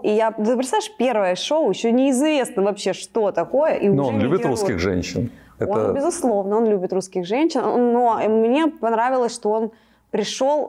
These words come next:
Speaker 1: поверил в идею не только посмотреть на девочек в купальниках. Всем американцам нравится, что это талант-шоу, это
Speaker 2: Мгм.
Speaker 1: шоу талантов, это не
Speaker 2: Да.
Speaker 1: только конкурс
Speaker 2: Да.
Speaker 1: красоты. Красоты и талантов.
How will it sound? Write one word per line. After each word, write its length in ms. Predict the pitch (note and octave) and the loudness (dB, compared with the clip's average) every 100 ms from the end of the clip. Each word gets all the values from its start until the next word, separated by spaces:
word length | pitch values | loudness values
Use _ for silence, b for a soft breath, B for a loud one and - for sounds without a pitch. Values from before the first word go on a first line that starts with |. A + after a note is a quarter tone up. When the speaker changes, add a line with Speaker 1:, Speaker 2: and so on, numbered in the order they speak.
| - | -6
Speaker 1:
поверил 440 | A3+ G#3 G3 F3 E3+ | -4 0 0 0 0
в 120 | F3 | 0
идею 360 | E3+ G#3+ D#4 A#3 | 0 0 2 2
не 80 | |
только 260 | A3+ A#3+ A3+ | 0 -2 -4
посмотреть 440 | - - F3+ E3+ | -8 -4 -2 0
на 80 | E3+ | -2
девочек 400 | D#3+ E3+ E3 - | 0 -2 -2 -8
в 40 | - | -8
купальниках. 720 | F#3 A3 C#4 F4+ D#4+ C4+ - B B B | -4 -2 0 0 -2 -4 -8 B B B
Всем 560 | - - D4 C#4 A#3 - | -8 -2 0 2 0 0
американцам 840 | G#3+ A3 A3+ C#4+ G#4 G#4 A#3+ G3 | 0 0 0 0 0 0 -2 0
нравится, 460 | F#3+ C4 - D4+ A#3+ | 2 2 0 -2 -4
что 200 | - A#3 | -2 -2
это 200 | A#3 A#3 | 0 -6
талант-шоу, 840 | - B3 G#3+ E3+ D3+ - D#3+ F#2 - | -4 -2 0 -2 -6 -6 -4 -4 -4
это 140 | F#3 | -2
Speaker 2:
Мгм. 40 | A#3+ | -2
Speaker 1:
шоу 320 | B3 C#4 C#4+ C#4 | 0 0 -2 -4
талантов, 560 | G3+ G#3 G3 D#3+ D3+ D3+ | -2 0 0 0 -4 -8
это 160 | E3+ G3+ | -4 -2
не 100 | A3 | 0
Speaker 2:
Да. 80 | A3 | 0
Speaker 1:
только 280 | A#3 - E3 | -2 -4 -8
конкурс 540 | - F3 D#3+ C3 G#2 | -4 -4 -2 -4 -4
Speaker 2:
Да. 60 | F#2 | -4
Speaker 1:
красоты. 520 | D3+ - D#3+ C#3 B2+ b b b | -6 -6 -6 -6 -10 b b b
Красоты 500 | A3 C4 C4 B3+ G#3+ | -2 0 -2 0 0
и 40 | |
талантов. 460 | G3 E3 C#3+ C#3+ - | 0 -2 -2 -6 -8